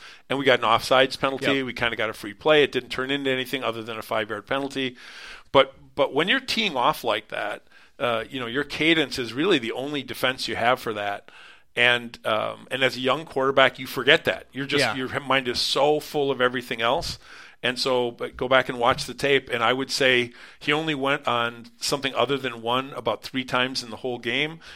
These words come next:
Speaker 1: And if you're taking fifty snaps, uh, if I'm a defensive lineman, I know how to time that up pretty well. And, uh, it's something that you learn as you
Speaker 2: Mm-hmm.
Speaker 1: mature as a quarterback,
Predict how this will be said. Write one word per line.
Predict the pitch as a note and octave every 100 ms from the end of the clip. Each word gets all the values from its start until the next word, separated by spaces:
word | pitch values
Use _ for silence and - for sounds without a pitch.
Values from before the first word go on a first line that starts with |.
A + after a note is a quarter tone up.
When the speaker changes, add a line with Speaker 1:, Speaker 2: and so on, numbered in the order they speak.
| -
Speaker 1:
And | B2+
if | A#2
you're | C3
taking | B2+ C3+ C3 B2 A#2+ A2+ - -
fifty | - - C3+ -
snaps, | B2+ - A#2+ C#3 - - - - - -
uh, | A#2+ -
if | C3
I'm | B2
a |
defensive | B2 B2 C3 C3 A#2+ A#2
lineman, | A#2+ B2 A#2
I | A#2
know | A#2+
how | A2+
to | A2+
time | - A#2 A#2
that | A2+
up | A#2 A#2
pretty | B2 A2+
well. | A2 A2 A2+ A2
And, | G#2 - - - -
uh, | G#2+ G#2+ -
it's | -
something | F#3+ F#3 F3
that | E3 -
you |
learn | C#3 C3+ C3+ C3+
as | - A#2+
you | C#3+
Speaker 2:
Mm-hmm. |
Speaker 1:
mature | B2 A#2 B2
as | A#2
a | A#2
quarterback, | - A#2 A#2 A2+ A2+ A2+